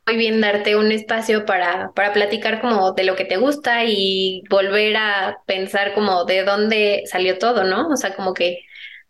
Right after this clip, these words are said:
pues sí, nada más a veces fluimos y no, como que no recordamos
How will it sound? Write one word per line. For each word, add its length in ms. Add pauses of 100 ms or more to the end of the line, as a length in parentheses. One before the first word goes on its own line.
pues 160
sí, 100
nada 160
más 240
a 80
veces 400
fluimos 640
y 80
no, 800
como 240
que 100
no 580
recordamos 1160